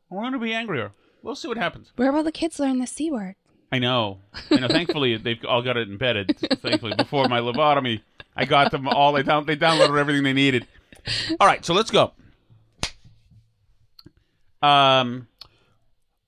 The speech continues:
Speaker 1: a couple things I wanna get to. One is this A P story that you actually sent today, I
Speaker 2: Mm-hmm.
Speaker 1: think,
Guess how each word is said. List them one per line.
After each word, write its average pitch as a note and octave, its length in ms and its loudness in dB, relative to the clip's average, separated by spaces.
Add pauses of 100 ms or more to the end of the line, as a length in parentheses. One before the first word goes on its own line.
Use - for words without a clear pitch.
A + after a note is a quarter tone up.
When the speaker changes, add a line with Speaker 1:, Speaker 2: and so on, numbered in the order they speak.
(180)
Speaker 1:
a F3+ 60 -10
couple A#3 240 2
things F3+ 140 0
I F3 40 2
wanna C#3+ 140 0
get G#2+ 160 -8
to. - 140 -16
One F#3 460 0
is C3 720 0 (380)
this C#3+ 180 -4
A F#3 120 0
P G3 160 -6
story C3 240 0
that A#2 120 -4
you G3 220 -4
actually C3+ 320 -6
sent C3+ 300 -8
today, G#2+ 180 -6
I - 40 -2
Speaker 2:
Mm-hmm. B3 140 -2
Speaker 1:
think, B3+ 280 -4